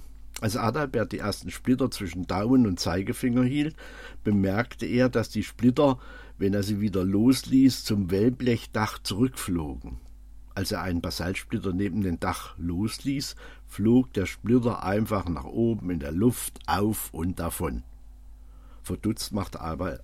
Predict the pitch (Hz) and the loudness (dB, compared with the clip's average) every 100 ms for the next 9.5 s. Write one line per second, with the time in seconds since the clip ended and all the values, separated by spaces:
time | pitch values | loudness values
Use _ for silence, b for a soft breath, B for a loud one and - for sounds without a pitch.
0 | - 95 110 104 98 98 - 104 104 110 | -4 0 2 0 0 -2 -2 0 2 2
1 | 117 - - - 90 92 104 - 95 87 | 0 -6 -14 -6 -4 -2 -2 -2 -4 -4
2 | 87 - 117 107 101 92 82 98 87 90 | -4 0 0 0 0 -2 -2 -2 -2 -2
3 | 87 95 85 - 101 98 - 90 90 87 | -2 -4 -6 -6 -2 -2 -2 -2 -2 -2
4 | 85 87 - 87 78 73 67 76 87 - | -4 -6 -6 -6 -6 -8 -6 -4 -4 -6
5 | - 131 143 143 - B B B B B | -2 -2 -2 -4 -8 B B B B B
6 | B - 90 117 156 147 120 123 160 156 | B -8 -2 2 4 4 2 2 2 2
7 | 127 - 117 120 107 107 104 92 113 117 | 0 -2 -2 0 0 -2 -2 -2 2 2
8 | 117 123 113 - 98 85 85 104 107 90 | 2 0 -2 -2 -2 0 0 -2 -2 -4
9 | 67 69 64 - - | -4 -6 -10 -10 -14